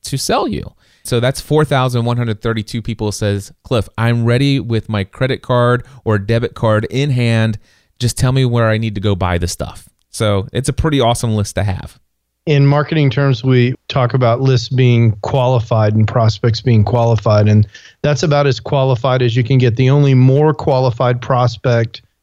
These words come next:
Speaker 2: than that would be a list of people who had bought from you, and I know that some of those people are on that list too, but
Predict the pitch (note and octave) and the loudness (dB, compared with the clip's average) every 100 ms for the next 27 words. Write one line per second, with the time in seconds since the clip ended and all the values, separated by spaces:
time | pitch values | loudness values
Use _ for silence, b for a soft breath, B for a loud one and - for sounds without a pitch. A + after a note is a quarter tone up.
0 | - A#2+ A#2 A2+ B2 B2 C3 B2 A#2 A2+ | -6 0 2 4 2 2 0 0 0 2
1 | A#2+ A2+ A#2 B2+ B2 - A#2+ A#2 C3 A2+ | 2 4 4 2 0 0 -2 0 0 4
2 | A#2 A#2 F#2+ B2 A#2+ C3 C3 C3+ C3 A#2+ | 4 4 4 2 2 2 2 0 0 -2
3 | B2 _ _ _ - A#2+ G#2+ C#3 C#3 D#3 | -4 _ _ _ -2 0 2 0 0 -2
4 | - C#3+ B2+ B2 B2 C3 B2+ B2 B2+ C#3 | -2 2 4 4 4 2 2 4 4 4
5 | C#3+ C3 B2 B2 - - C#3 B2 A#2 D#3 | 2 2 0 -2 -8 -2 2 2 2 0
6 | - F3 C#3+ B2+ B2 B2 C3 B2 A#2 - | 0 -2 0 2 2 2 2 0 -2 0
7 | G#3 F#3 C3+ A#2+ A#2+ | 2 4 2 0 -2